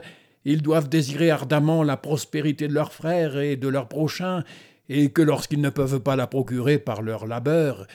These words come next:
ils doivent faire effort de l'obtenir de la bonté du Seigneur par leurs vœux et par leurs prières.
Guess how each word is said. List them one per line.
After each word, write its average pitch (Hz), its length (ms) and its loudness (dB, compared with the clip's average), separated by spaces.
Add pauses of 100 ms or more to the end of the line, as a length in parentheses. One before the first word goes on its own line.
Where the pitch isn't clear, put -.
(200)
ils 117 180 -8
doivent 131 280 0
faire 156 300 4
effort 160 460 4
de 139 120 0
l'obtenir 139 580 0
de 135 100 -2
la 123 140 -2
bonté 131 340 -2
du 123 140 -4
Seigneur 139 540 -2
par 110 200 -8
leurs 131 240 -4
vœux 151 400 2
et 110 120 -6
par 110 200 -6
leurs 117 200 -6
prières. 147 720 2